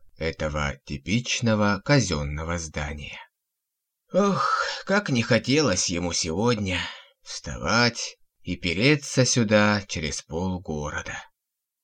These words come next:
Сегодня, в субботу,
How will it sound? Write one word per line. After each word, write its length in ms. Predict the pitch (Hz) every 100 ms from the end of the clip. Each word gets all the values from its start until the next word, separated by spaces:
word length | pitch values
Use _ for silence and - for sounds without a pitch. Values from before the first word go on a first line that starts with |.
| _ -
Сегодня, 760 | - 160 92 80 76 - 73 - - - _ _
в 100 | -
субботу, 680 | - 135 113 - 71 - -